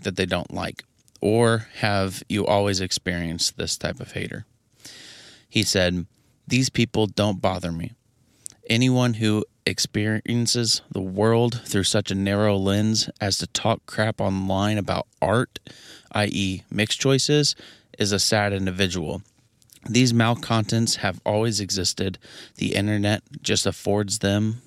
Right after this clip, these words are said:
the company that misery loves to keep." And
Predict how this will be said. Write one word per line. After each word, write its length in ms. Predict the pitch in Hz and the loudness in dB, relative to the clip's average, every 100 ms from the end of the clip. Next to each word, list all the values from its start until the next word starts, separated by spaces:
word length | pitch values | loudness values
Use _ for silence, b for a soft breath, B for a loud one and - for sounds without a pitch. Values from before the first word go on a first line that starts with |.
| - | -8
the 100 | - | -6
company 640 | - 107 - 113 113 117 123 | -2 -2 -2 -2 -2 -4 -4
that 200 | 107 107 | -6 -2
misery 480 | 101 98 104 98 101 | -2 0 0 0 -2
loves 300 | 98 90 - | -2 -2 -4
to 100 | - | -6
keep." 280 | - - - - _ _ _ _ _ _ _ _ _ B B B B B B | -12 -12 -12 -14 _ _ _ _ _ _ _ _ _ B B B B B B
And 440 | - 90 87 90 | -2 -2 -2 -6